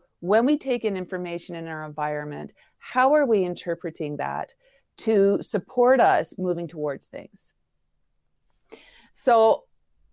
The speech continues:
that also means at this point, then we can understand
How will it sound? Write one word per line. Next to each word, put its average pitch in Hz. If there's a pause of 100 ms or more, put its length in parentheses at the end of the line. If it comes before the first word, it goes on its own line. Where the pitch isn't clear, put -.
(500)
that 269
also 277
means 185 (120)
at 170
this 190
point, 180
then 156
we 160
can 156 (3250)
understand 202